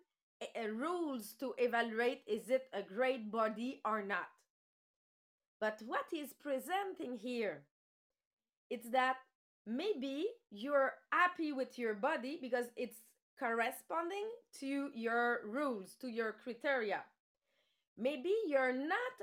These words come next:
happy with your body because it's not corresponding with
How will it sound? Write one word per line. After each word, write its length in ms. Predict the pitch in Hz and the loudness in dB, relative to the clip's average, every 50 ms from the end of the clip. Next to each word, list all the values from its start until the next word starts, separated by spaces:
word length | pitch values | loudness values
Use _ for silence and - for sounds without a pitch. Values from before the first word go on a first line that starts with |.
| - - 254 | -6 0 2
happy 420 | 262 247 254 - 302 277 262 262 | 2 2 2 0 -2 -2 -2 0
with 260 | 254 226 214 220 - | 0 -2 -2 -2 -2
your 140 | 226 214 202 | -2 -2 0
body 360 | 202 214 226 240 254 269 427 494 - - _ _ _ _ _ _ _ _ _ _ | 2 2 4 4 4 2 0 -2 -4 -6 _ _ _ _ _ _ _ _ _ _
because 280 | - 240 - 262 254 214 240 - | -4 0 2 2 2 0 -2 -2
it's 280 | 247 240 240 - - 262 | -2 -2 -2 -6 -10 -4
not 260 | 294 339 370 392 392 392 - - | 0 2 2 2 2 -2 -6 -6
corresponding 1080 | 320 269 269 269 262 254 - - 240 233 233 226 214 240 311 370 381 330 277 247 - - - | -4 -2 0 -2 -2 -4 -6 -6 -6 -6 -4 -4 -4 -4 -4 -4 -4 -6 -6 -6 -8 -8 -6
with 240 | 208 214 254 247 | -4 -2 -2 -4